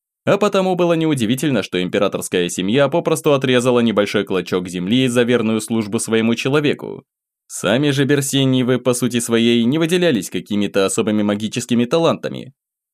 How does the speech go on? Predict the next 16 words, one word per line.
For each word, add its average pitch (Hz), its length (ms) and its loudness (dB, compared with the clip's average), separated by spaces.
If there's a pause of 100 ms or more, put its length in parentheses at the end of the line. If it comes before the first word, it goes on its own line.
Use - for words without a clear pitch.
(200)
То 101 160 2
есть, 92 480 0
как 127 240 2
указывала 104 680 0
аналитическая 104 840 -2
записка, 131 580 0 (180)
основатель 143 680 0
рода 123 280 2
имел 120 240 2
скорее 107 360 0
способности 92 580 -6
как - 160 -6
хороший 101 480 -2
делец 98 380 -2
и - 20 2
управляющий. 131 840 -2